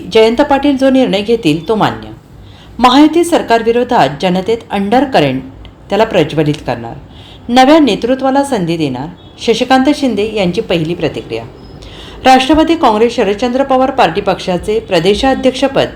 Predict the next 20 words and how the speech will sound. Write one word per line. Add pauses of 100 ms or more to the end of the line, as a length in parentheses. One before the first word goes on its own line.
(120)
जयंत
पाटील
यांनी
सोडलं
आहे. (720)
जयंत
पाटील
यांनी
प्रदेशाध्यक्षपदाचा
राजीनामा
दिला
असल्याची
माहिती
समोर
येते. (600)
स्थानिक
स्वराज्य
संस्थांच्या
निवडणुका
होईपर्यंत